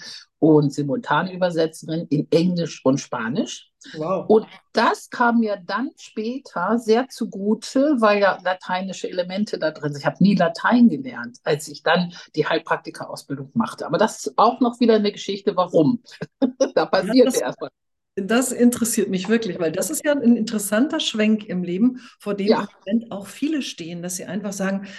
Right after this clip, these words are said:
Speaker 2: „Mensch, jetzt habe ich was ganz anderes gelernt und bin da eigentlich richtig drin, habe meinen Job, habe auch ein bisschen Karriere gemacht, habe mir einen Namen gemacht, mir was aufgebaut,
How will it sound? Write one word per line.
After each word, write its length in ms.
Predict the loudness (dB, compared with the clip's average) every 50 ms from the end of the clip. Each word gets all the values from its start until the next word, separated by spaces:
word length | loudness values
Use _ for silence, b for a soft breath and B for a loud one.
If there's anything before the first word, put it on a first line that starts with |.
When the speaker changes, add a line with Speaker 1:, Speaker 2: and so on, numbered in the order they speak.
| B B B
Speaker 2:
„Mensch, 220 | -2 2 2 2 2
jetzt 140 | 0 -4 -4
habe 120 | -4 -4
ich 80 | -4 -4
was 160 | -4 -4 -2
ganz 180 | -2 -2 -2 -2
anderes 400 | -2 -2 -2 -2 -2 -4 -6 -6
gelernt 520 | -4 -4 -4 -2 -2 -2 0 0 0 0 0
und 120 | -2 -4
bin 120 | -4 -4 -4
da 100 | -4 -4
eigentlich 340 | -6 -8 -8 -10 -12 -14
richtig 280 | -14 -12 -12 -14 -16 -14
drin, 320 | -8 -2 2 4 4 4
habe 120 | 2 -2 -6
meinen 240 | -6 -6 -8 -10 -8
Job, 340 | -6 -4 -4 -4 -4 -8 -16
habe 160 | -14 -12 -12
auch 80 | -12 -12
ein 60 | -10
bisschen 220 | -10 -10 -10 -8 -6
Karriere 420 | -4 -2 0 0 0 -2 -4 -6
gemacht, 380 | -6 -6 -6 -6 -6 -8 -8 -10
habe 120 | -10 -6
mir 100 | -2 2
einen 100 | 4 4
Namen 320 | 4 2 2 0 0 0
gemacht, 360 | -2 -4 -4 -6 -6 -8 -10 -10
mir 100 | -8 -8
was 140 | -6 -4 -4
aufgebaut, 680 | -4 -6 -6 -10 -16 -12 -8 -8 -6 -6 -6 -8 -10